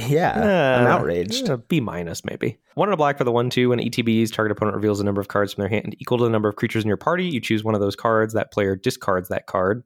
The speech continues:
Speaker 2: Uh, there's also an Iridescent Horn Beetle, four and a green for the three four. At the beginning of your end step, create a one one green insect creature token for each plus one plus one counter you've put on creatures under your control this turn.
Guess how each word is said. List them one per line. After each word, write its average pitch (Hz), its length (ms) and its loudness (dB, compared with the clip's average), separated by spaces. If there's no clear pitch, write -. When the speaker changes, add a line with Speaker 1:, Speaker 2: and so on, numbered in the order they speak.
Speaker 2:
Uh, 110 140 2
there's 110 160 2
also 135 200 0
an 107 240 -2
Iridescent 131 460 2
Horn 110 260 0
Beetle, 104 280 2
four 110 160 0
and 104 80 0
a - 20 -10
green 101 180 0
for 104 80 -2
the 101 80 4
three 117 200 0
four. 113 320 2
At 101 80 -2
the 101 40 -4
beginning 98 220 0
of 92 60 -2
your 98 80 4
end 113 140 2
step, 113 200 0
create - 280 0
a 104 100 2
one 101 220 2
one 98 180 2
green 98 280 2
insect 107 360 -2
creature 143 240 -4
token 147 320 0
for 117 120 0
each 104 220 -4
plus - 220 -2
one 113 60 -4
plus - 180 -2
one 98 100 0
counter 104 240 0
you've 101 180 -2
put - 160 -2
on 101 120 -4
creatures 107 340 0
under 104 140 2
your 98 80 2
control 123 340 -2
this 165 140 -2
turn. 165 360 0